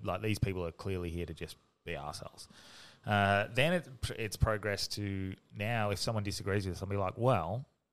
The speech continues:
let's have an open dialogue and let's have some discourse, 'cause I would like to understand why you disagree with us on this," or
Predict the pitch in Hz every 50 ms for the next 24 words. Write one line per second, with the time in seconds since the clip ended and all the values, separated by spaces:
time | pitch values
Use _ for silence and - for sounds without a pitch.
0 | _ - 123 - - 113 95 95 92 90 90 - 90 90 98 110 127 117 78 76
1 | 82 92 95 90 90 90 - - - - 92 - - 92 87 113 104 - - 107
2 | 104 107 - - 117 120 117 107 123 127 120 110 104 - - 110 107 104 - -
3 | 98 95 98 95 95 92 95 92 92 85 92 87 90 - - 90 92 90 87 90
4 | - - 85 90 104 101 92 - 90 78